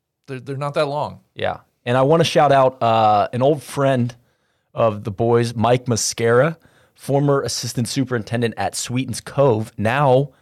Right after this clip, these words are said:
Speaker 2: working at, uh, Camargo. Um, so hopefully, uh, he's enjoying Cincinnati, but, you know, awesome. He, he helped us out with the birdhouse too. Like, can't speak more highly of Mike.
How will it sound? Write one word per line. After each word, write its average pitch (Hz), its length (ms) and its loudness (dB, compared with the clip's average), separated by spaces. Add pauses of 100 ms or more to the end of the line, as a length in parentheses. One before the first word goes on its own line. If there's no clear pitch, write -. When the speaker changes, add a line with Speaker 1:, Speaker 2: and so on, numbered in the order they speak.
(180)
Speaker 2:
working 120 360 0
at, 107 380 -2
uh, 104 260 -4
Camargo. 117 640 2 (140)
Um, 104 420 -4
so 110 180 -2
hopefully, 117 500 -4 (600)
uh, 110 220 -4
he's 113 220 -4
enjoying 107 420 0
Cincinnati, 107 580 -4
but, 107 460 -4
you 107 80 -12
know, 95 180 -10
awesome. 104 440 -2 (100)
He, 113 260 -8 (460)
he 120 360 -6
helped - 300 -6
us 104 160 -4
out 104 120 2
with 98 100 -8
the - 60 -18
birdhouse 101 500 -2
too. 104 160 -4
Like, 101 180 -6
can't 113 240 -8
speak - 420 -12 (520)
more 110 160 0
highly 101 340 -2
of 92 140 -8
Mike. 98 400 -6